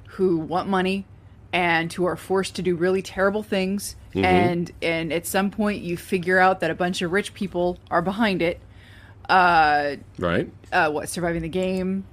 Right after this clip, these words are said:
Speaker 1: Uh,
Speaker 2: I mean, there's
Speaker 1: there's
Speaker 2: a, yeah, there's a lot.
Speaker 1: Yeah, there's,
Speaker 2: Yeah.
Speaker 1: there's other media
Speaker 2: Hard
Speaker 1: out there.
Speaker 2: Target.
Speaker 1: Right,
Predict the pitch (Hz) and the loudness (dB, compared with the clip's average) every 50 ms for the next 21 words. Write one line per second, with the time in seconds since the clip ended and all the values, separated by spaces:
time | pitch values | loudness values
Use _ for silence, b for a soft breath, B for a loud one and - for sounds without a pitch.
0 | - - - - 165 - 208 214 208 208 - 208 185 185 208 202 202 196 175 - | -20 -10 -6 0 2 4 4 6 6 6 6 4 4 6 6 6 6 6 4 -2
1 | - - - - 165 175 - 87 92 175 196 190 185 190 - 92 76 65 - 196 | -6 -10 -6 0 2 2 4 2 2 4 4 4 6 6 6 6 4 2 -2 2
2 | 214 240 - - - 269 285 254 240 202 - 302 294 269 339 320 302 269 269 294 | 4 4 4 6 6 4 4 4 2 2 4 4 6 6 4 4 4 4 4 4
3 | 277 254 233 226 131 135 131 117 - 123 120 123 120 120 113 123 120 120 117 - | 4 8 10 12 12 12 12 10 8 10 10 10 10 10 10 10 8 8 6 6
4 | 226 233 185 151 - | 6 6 6 8 6